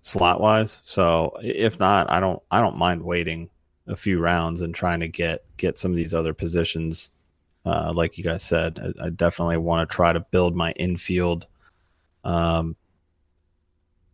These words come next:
get, get some good depth there, and then, then look for outfield.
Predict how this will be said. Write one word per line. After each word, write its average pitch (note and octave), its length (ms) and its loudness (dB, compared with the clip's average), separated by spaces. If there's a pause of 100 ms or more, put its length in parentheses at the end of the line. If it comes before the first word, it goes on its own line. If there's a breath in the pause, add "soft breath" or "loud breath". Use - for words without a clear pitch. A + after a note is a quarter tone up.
(140)
get, - 300 2
get G#2 200 6
some F#2+ 140 0
good F2+ 240 4
depth E2 300 2
there, E2+ 360 -2 (220)
and E2+ 180 -6
then, E2+ 400 -4
then E2+ 220 -2
look E2 160 -2
for D#2+ 140 -4
outfield. E2 500 -4